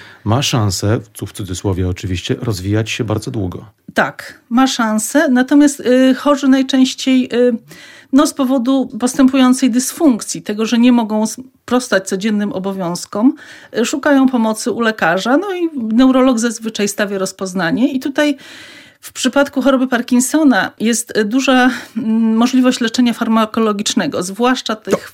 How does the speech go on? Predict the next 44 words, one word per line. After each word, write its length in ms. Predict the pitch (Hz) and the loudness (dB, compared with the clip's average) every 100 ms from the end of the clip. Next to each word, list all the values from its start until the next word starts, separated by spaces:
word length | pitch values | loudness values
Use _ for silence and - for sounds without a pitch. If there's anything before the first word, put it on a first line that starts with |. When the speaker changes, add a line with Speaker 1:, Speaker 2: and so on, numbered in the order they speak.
| - | -4
Speaker 1:
To 0 | |
o 60 | |
tym 80 | 196 | -2
Speaker 2:
wczesnych. 220 | 196 185 | 2 2
Speaker 1:
za 80 | 165 | 2
chwilę, 320 | 160 160 120 | 0 2 2
pani 260 | 110 104 104 | 2 0 0
doktor, 320 | 104 - 147 | 0 0 0
jeżeli 340 | 127 101 104 107 | 0 0 2 2
wolno. 400 | 95 87 95 135 - - - - | 2 0 -2 -4 -10 -16 -16 -10
Powiedzieliśmy 600 | - 113 110 156 160 143 | -2 -2 2 2 0 -2
o 60 | 127 | -4
tym 160 | 131 113 | -2 -2
na 60 | |
samym 240 | 104 117 107 | 0 -2 -2
początku, 400 | 110 139 139 113 | -2 -4 -4 -6
wspomniałem 600 | - 107 101 117 127 113 | -4 -2 0 0 0 -2
o 80 | |
tych 260 | 110 107 - | -4 -6 -4
patologicznych 640 | 117 110 107 110 - 113 | -4 -2 -4 -4 -6 -6
włóknach 480 | 98 113 131 95 87 | -2 -4 -4 -6 -4
alfa-synukleiny. 1400 | 95 95 98 - - - - - 113 104 104 101 92 80 98 _ _ | -4 -2 -4 -6 -16 -20 -14 -6 -2 -2 0 0 0 -4 -8 _ _
Czym 160 | - 165 | -2 0
one 160 | 170 147 | 2 0
są 240 | 135 139 | 2 0
i 80 | 143 | 0
dlaczego 380 | 117 110 127 131 | -4 -2 -4 -2
są 180 | 123 | -4
tak 180 | 107 123 | -4 -4
istotne? 480 | 113 - 95 - - _ | -4 -6 -10 -12 -20 _
Speaker 2:
W 40 | - | -4
chorobie 260 | 247 302 | 0 0
Parkinsona 580 | 285 254 240 220 254 254 | 0 -2 0 0 4 2
chodzi 280 | 214 254 233 | 2 -2 -2
do 200 | 220 214 | -2 -2
ubytku 640 | - 190 254 - 247 220 | -4 -4 -6 -4 -2 -2
w, 140 | - - | -6 -8
n-, 340 | 208 208 208 202 | -4 -2 0 0
neuronów 400 | 208 233 262 214 | 2 4 4 4
dopaminoenergicznych 1500 | 214 220 220 220 208 - 196 208 190 220 - - - 170 - | -2 0 0 2 0 -2 -2 -4 -2 -4 -2 -4 -6 -8 -14
w 120 | - | -14
jądrach 400 | - 208 220 190 | -6 0 0 0
podkorowych, 640 | - 170 - 185 165 196 208 | -4 -14 -4 -2 -2 -4 -6
szczególnie 720 | - 196 208 220 214 208 190 | -6 -4 -2 0 0 0 -2